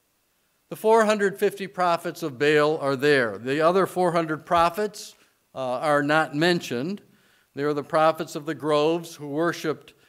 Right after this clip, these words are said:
uh, Asherah. Uh, Baal was the god of the sun. Asherah was the goddess of the moon. Asherah is what the Philistines called her. Uh, the Phoenicians called her Astarte,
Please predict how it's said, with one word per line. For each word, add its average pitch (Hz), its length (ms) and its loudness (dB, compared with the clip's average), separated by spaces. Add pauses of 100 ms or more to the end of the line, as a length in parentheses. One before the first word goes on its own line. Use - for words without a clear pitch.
(200)
uh, 127 200 -4
Asherah. 175 720 0 (600)
Uh, 113 200 -10
Baal 196 480 2
was 185 240 -2
the 165 100 -8
god 156 500 0
of 147 280 -6
the 139 100 -6
sun. 156 640 -2
Asherah 170 540 -2
was 147 260 -6
the 131 140 -8
goddess 160 640 -2
of 135 160 -12
the 135 120 -6
moon. 147 560 -4 (760)
Asherah 214 540 0
is 175 420 -4
what 165 220 -6
the 160 80 -10
Philistines 160 720 -4
called 135 380 -2
her. 170 320 -4 (580)
Uh, 135 380 -4 (160)
the 143 180 -4
Phoenicians 180 680 -4
called 165 320 -4
her 160 220 -4
Astarte, 160 1040 -4